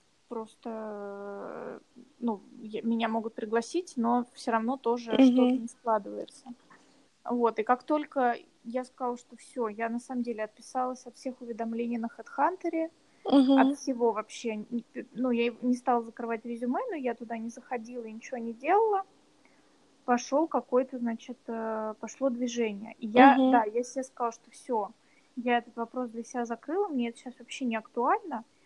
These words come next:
Speaker 1: я хочу отдохнуть, доделать
Speaker 2: Мгм.
Speaker 1: ремонт, и вообще как бы всё, не беспокойте меня.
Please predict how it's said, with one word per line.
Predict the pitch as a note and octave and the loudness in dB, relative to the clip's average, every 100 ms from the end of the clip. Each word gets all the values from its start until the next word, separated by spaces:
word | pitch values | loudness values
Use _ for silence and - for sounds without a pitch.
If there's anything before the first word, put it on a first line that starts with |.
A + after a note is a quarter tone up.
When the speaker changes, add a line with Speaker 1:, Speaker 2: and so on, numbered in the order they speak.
| _ - | _ -6
Speaker 1:
я | A#3+ | -6
хочу | A#3 - | -6 -10
отдохнуть, | A#3 G3+ A3 - F4 A#4+ _ | -10 -8 -10 -8 -10 -10 _
доделать | A#3 A3 A3 C#4 B3+ | -8 -2 4 6 6
Speaker 2:
Мгм. | |
Speaker 1:
ремонт, | B3 C4+ E4+ G#4+ - - | 4 2 0 -6 -10 -10
и | A#3 | -6
вообще | A3+ - - D4+ | -6 -6 -8 -6
как | B3 A3 | -6 -6
бы | G#3+ A3 G#3+ A3 - _ | -2 0 -2 -4 -18 _
всё, | - - G#3 | -16 -8 -6
не | G#3 | -6
беспокойте | G#3 - A#3+ B3 A3 A3 | -10 -6 -4 2 2 0
меня. | G#3+ G#3 G#3 A3 | -6 -6 -6 -8